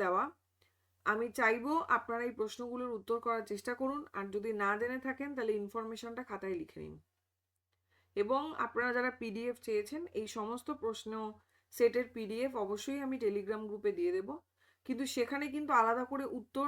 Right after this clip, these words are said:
অ্যান্সার করা নেই, সুতরাং ক্লাসটা আপনাদের দেখে নিতে হবে এবং এই প্রশ্নের এই পিডিএফ অবশ্যই আপনারা পেয়ে যাবেন। আর যদি আমার কাছে কিছু বইও থাকে অবশ্যই আমি সেটা প্রোভাইড করে দেবো, যাতে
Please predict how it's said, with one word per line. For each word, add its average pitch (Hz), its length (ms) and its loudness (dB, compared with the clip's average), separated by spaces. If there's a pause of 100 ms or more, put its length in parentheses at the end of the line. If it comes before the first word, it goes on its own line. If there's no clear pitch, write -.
অ্যান্সার 202 320 -4 (100)
করা 196 240 -2
নেই, 269 100 -6 (100)
সুতরাং 233 340 -4
ক্লাসটা 208 320 -2
আপনাদের 240 360 -4
দেখে 190 240 -2
নিতে 233 240 -4
হবে 262 180 -4 (380)
এবং 220 180 4 (220)
এই 302 160 4
প্রশ্নের 262 440 0
এই 247 120 -2
পিডিএফ 208 320 0 (100)
অবশ্যই 190 380 -2
আপনারা 180 300 -10
পেয়ে 147 180 -4
যাবেন। 113 200 -10 (1120)
আর 226 80 8 (160)
যদি 240 220 2 (120)
আমার 240 220 0
কাছে 262 140 -4 (100)
কিছু 262 140 -4 (120)
বইও 226 280 2 (100)
থাকে 277 200 -8 (140)
অবশ্যই 277 420 -2
আমি 202 160 -2
সেটা 214 200 -4
প্রোভাইড 180 360 -2
করে 214 200 -2
দেবো, 226 160 -6 (480)
যাতে 220 180 2